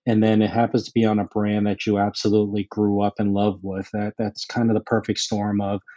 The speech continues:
of the cliche of, "If you love what you're doing, you're never working a day in your life." Um, and that's what it felt like in a lot of cases.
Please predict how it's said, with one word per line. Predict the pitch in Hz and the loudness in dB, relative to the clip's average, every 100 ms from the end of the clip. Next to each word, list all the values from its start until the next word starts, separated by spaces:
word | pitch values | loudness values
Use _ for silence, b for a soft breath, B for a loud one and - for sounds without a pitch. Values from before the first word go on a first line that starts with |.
| B B B - | B B B -4
of | 113 101 95 | -2 -2 -4
the | 110 | -4
cliche | - - 110 - 110 104 | -2 2 2 4 2 2
of, | 104 95 | 2 0
"If | 104 - | -2 -2
you | 104 | 0
love | 107 104 | 2 2
what | 107 - | 0 0
you're | 98 | -2
doing, | 107 104 104 | 0 0 0
you're | 104 | 0
never | 101 98 | -2 -2
working | 95 101 92 101 | -2 -4 -4 -6
a | 98 | -6
day | 104 98 | -4 -4
in | |
your | 98 95 | -2 -2
life." | 98 107 - _ _ _ - | 0 -2 -4 _ _ _ 0
Um, | 113 110 127 | 2 2 2
and | 117 | 4
that's | 120 - | 2 2
what | 123 | 0
it | |
felt | 127 127 | 2 0
like | 98 101 - - 185 | 0 -8 -16 -16 -6
in | 113 | -2
a | 104 | 0
lot | 101 101 | -2 -2
of | |
cases. | 104 95 - - | -4 -6 -8 -18